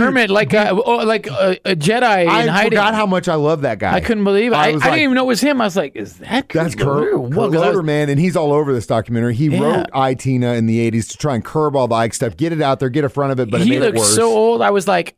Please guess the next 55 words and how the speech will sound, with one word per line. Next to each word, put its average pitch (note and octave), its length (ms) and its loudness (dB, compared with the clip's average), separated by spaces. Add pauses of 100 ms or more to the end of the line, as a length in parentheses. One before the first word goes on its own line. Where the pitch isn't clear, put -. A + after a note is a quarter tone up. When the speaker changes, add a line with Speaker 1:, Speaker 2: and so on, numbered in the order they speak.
Speaker 1:
Okay, E3+ 360 0 (160)
this G3 180 -2
dude D3+ 240 0
must C#3+ 220 -2
have C3 60 -2
been A2+ 120 0
really C#3+ 220 0
old B2 180 0
when A#2 60 0
he A2+ 60 0
was A2+ 80 0
on A2+ 120 0
M G#2+ 140 0
T A#2 100 -2
V B2 240 0
because F#2 300 -4
he D3 100 -2
looks G2 240 -4 (120)
ancient E3+ 420 -4
now, B2+ 160 0
Speaker 2:
He F#3 60 2
had E3+ 100 0
already C#3+ 180 0
Speaker 1:
man. A2 60 -4 (100)
Speaker 2:
been - 40 0
in G#2+ 80 0
the G2 60 0
business G#2+ 440 -2
for D#2 160 -4
a D2+ 60 0
Speaker 1:
I C#3 100 2
Speaker 2:
long C3 100 0
Speaker 1:
guess - 140 -2
so. - 80 0
Speaker 2:
time C3+ 180 0
Speaker 1:
Yeah, B2+ 160 0
Speaker 2:
when - 60 0
Speaker 1:
they - 80 0
Speaker 2:
that - 60 -2
Speaker 1:
brought B2+ 160 0
in A2+ 80 0
Speaker 2:
came G#2+ 80 0
Speaker 1:
somebody A2+ 180 0
Speaker 2:
out. A#2 40 2
Yeah, B2+ 120 0
'cause G#2+ 100 -4
he B2+ 80 0
was C3 140 2
Speaker 1:
legit. B2+ 80 0
Speaker 2:
with G#2+ 80 -2
Rolling A2+ 220 -2
Stone A2+ 260 -4
Speaker 1:
Legit F2+ 140 -4
Speaker 2:
before. G#2+ 280 0
Speaker 1:
reporter. A#2 640 -2